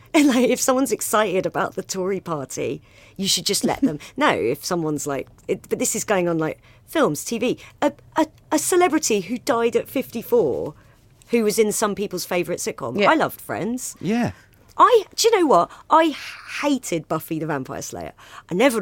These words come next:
Speaker 1: liked it, never got into it, just didn't like it. When Joss Whedon got outed as a sex pest misogynist, I didn't go,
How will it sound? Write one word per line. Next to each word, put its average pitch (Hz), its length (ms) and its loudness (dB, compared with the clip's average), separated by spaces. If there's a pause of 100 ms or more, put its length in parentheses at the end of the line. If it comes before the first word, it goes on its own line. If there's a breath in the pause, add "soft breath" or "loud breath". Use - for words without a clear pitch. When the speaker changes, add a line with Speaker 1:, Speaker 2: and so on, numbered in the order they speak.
(120)
Speaker 1:
liked 143 320 -4
it, 143 80 -4
never 202 180 -2
got 147 140 -2
into 139 320 -4
it, 143 180 -6 (360 loud breath)
just - 200 2
didn't 165 200 4
like 139 260 -6
it. - 120 -14 (200 loud breath)
When 220 160 0
Joss 277 260 0
Whedon 233 400 -2
got - 160 -4
outed 147 340 -2
as 147 160 -6
a 147 200 -6
sex - 320 -6
pest - 600 -8 (140)
misogynist, 160 720 -6
I 175 60 -4
didn't 196 180 0
go, 143 120 -4